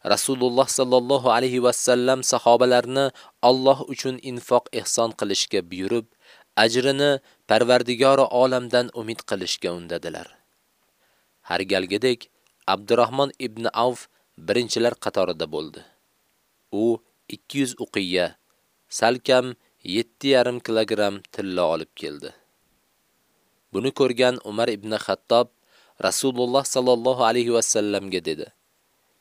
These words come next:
"Menimcha, Abdurahmon savob o'rniga gunoh orttirib olyapti. Bola chaqasiga hech vaqo qoldirmadi."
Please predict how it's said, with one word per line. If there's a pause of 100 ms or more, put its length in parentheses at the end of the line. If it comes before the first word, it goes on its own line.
(140)
"Menimcha, (100)
Abdurahmon
savob
o'rniga
gunoh
orttirib
olyapti. (600)
Bola
chaqasiga
hech
vaqo
qoldirmadi."